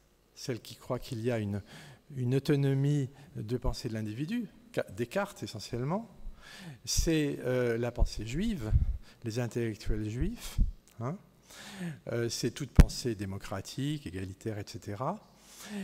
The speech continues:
Euh, ça n'a pas encore le sens que prend aujourd'hui, notamment en France, le mot libéral, qui, vous le savez, n'a pas du tout le même sens qu'aux États-Unis. En France, un libéral aujourd'hui, c'est un, c'est, c'est un partisan de Hayek ou de Friedman, c'est un homme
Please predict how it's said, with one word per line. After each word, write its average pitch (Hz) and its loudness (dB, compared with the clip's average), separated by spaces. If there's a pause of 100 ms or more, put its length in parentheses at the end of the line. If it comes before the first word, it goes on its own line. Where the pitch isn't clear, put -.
(380)
Euh, 139 -6
ça 143 -2
n'a 139 0
pas 139 2
encore 156 2
le 127 0
sens - 0 (220)
que - -2
prend 131 4
aujourd'hui, 120 4
notamment 107 2
en 101 -2
France, - 0
le 123 2
mot 110 2
libéral, 110 2
qui, - -12
vous 95 -8
le 90 -8
savez, 110 0
n'a 113 2
pas 117 2
du 113 -2
tout - -4
le 107 2
même 101 0
sens - -6
qu'aux - -8
États-Unis. 104 -2 (600)
En 92 -6
France, - 0
un 104 0
libéral 113 2
aujourd'hui, 117 -2
c'est - -6
un, 104 0 (960)
c'est, - -4 (160)
c'est - -6
un 101 -2
partisan 104 -2
de 104 0
Hayek 104 2
ou - 0
de 101 0
Friedman, 139 2
c'est - -4
un 101 2
homme 98 0